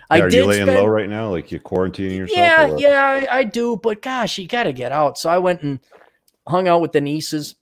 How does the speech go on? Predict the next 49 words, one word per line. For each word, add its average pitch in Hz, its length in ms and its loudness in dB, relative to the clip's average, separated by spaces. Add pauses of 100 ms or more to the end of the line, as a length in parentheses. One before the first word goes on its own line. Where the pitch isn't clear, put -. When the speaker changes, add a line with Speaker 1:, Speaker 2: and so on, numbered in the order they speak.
(560)
Speaker 1:
Don't 202 240 4
care. 156 420 4
"Oh, 285 380 8
the 226 80 4
little 254 260 4
kids 233 380 2
are 190 40 -4
carriers. 202 680 0
They're 190 120 -4
practically 208 580 -2
little 214 240 0
zombies 160 640 -2
that'll 147 180 -4
kill 226 240 2
you 180 140 -2
if 147 100 -6
you 156 80 -4
look 208 220 -4
at 165 100 -2
'em." 143 180 -6
Don't, 175 300 0
don't 156 200 -2
care. 104 300 -8
I 117 140 -6
wanna 131 320 -10
say 131 180 -10
hi 123 140 -6
to 123 80 -8
my 127 140 -10
nieces 110 480 -12
and, 104 100 -20 (600)
uh, 92 260 -14
use 117 220 -8
them 123 160 -4
as 110 120 -6
weights 113 320 -2
'cause 104 220 -16
you 110 60 -20
can't 110 240 -12
go 104 100 -10
to 110 80 -10
the 104 140 -12
gym. 104 340 -10 (580)
Um, 107 600 -2 (640)
I, 151 160 4 (120)
I'll 156 160 6
get 165 180 2
food, 165 600 6
uh, 147 260 -2